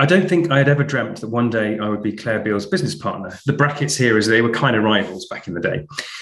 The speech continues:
Uh, "A journalist I've always hugely admired.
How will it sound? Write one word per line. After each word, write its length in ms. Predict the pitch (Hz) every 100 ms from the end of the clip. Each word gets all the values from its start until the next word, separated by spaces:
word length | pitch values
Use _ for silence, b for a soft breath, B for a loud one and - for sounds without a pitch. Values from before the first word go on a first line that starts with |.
| B
Uh, 220 | 117 113 151
"A 60 |
journalist 640 | 151 175 185 160 151 - 131
I've 180 | 131
always 300 | 147 160 143 -
hugely 640 | - 170 175 151 113 104
admired. 480 | 101 107 90 82